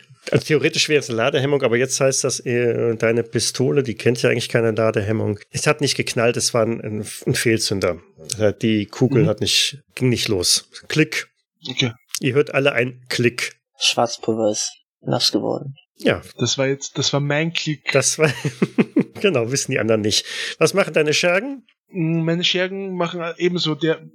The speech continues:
Speaker 2: der obere versucht auch durchs Fenster durchzuschießen.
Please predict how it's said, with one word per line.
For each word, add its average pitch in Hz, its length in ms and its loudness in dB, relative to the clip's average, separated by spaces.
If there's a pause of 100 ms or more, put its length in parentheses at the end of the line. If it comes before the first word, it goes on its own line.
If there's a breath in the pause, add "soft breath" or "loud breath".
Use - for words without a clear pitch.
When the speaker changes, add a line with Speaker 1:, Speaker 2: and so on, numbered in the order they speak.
(220)
Speaker 2:
der 160 160 2
obere 185 640 0 (280)
versucht 165 320 0
auch 170 180 0
durchs - 180 -2
Fenster 175 320 -2
durchzuschießen. 185 840 -2